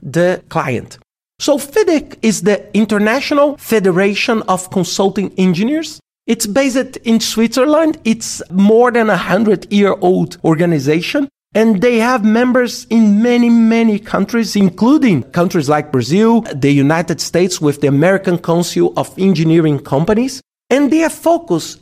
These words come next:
it's in engineering contract best practice. And their main product, of course, they have trainings and other things, but their main product is the Rainbow Guides. The Rainbow Guides are international standard forms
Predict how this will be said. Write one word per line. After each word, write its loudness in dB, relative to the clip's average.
it's -2
in 0
engineering 0
contract -4
best -4
practice. -10
And 2
their 2
main 2
product, -2
of -4
course, -2
they -2
have -6
trainings -2
and -4
other 0
things, -14
but -6
their -2
main 0
product -4
is 0
the 0
Rainbow 0
Guides. -14
The 0
Rainbow 0
Guides -2
are -2
international -2
standard -2
forms -2